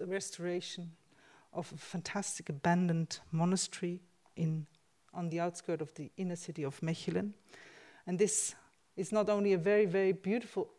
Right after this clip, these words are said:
old-fashioned building, it's from sixteen fifties, and it's abandoned since nineteen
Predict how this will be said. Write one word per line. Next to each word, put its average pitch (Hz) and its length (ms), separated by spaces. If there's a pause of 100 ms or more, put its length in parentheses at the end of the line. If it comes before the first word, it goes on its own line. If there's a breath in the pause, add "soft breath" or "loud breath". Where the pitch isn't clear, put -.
old-fashioned 180 840
building, 214 520
it's - 160
from 160 280
sixteen - 480
fifties, 202 640 (840 loud breath)
and 170 160
it's 165 180
abandoned 180 560
since - 640
nineteen 175 960